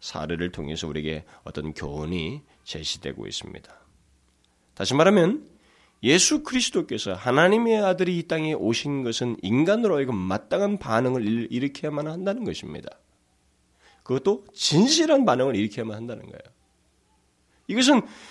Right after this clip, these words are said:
예수 그리스도와 상관없는 우리끼리 사이의 어떤 흥분과 기분 내는 이 문제가 아니라 예수 그리스도 이 땅에 오신 것은 인간으로 하여금 어떤 겸허한 반응을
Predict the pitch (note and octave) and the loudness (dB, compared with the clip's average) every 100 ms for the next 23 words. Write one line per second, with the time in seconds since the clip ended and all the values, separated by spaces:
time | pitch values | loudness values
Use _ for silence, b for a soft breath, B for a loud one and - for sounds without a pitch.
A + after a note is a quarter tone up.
0 | B B F#3+ A#3 E4+ - C4+ - A#3 A3+ | B B 8 8 6 4 2 2 2 4
1 | G3 G#3 A3 G#3 F3+ E3+ C#4 - D4+ D4 | 6 8 8 8 6 6 4 4 2 2
2 | E4 G#3 G#3 G#3 F#3+ F#3+ F3 G3+ G3+ G#3 | 2 2 2 4 4 2 2 2 4 4
3 | G3+ F3+ E3+ - D3+ F#3 F3 E3+ C3 C#3+ | 4 4 4 4 2 4 4 4 4 2
4 | A2 G#2+ C#3 B2 A2+ G#2+ B2+ F3 A#3 - | 2 4 4 4 4 4 4 2 -2 -4
5 | A#3+ A#3+ G#3+ G#3 G3 D#3+ E3 D#3 C#3+ C#3 | -2 -2 -2 2 2 2 2 0 0 2
6 | A#2+ F3 A3 G#3 F#3+ D3+ D#3+ B B - | 4 4 6 6 6 4 0 B B 0
7 | D#3+ D#3+ - A#2+ C#3+ F#3+ A#3 A#3+ A#3+ B3 | 2 2 2 4 8 10 12 12 8 6
8 | - A3 A3+ A#3+ A#3 | 4 6 6 6 4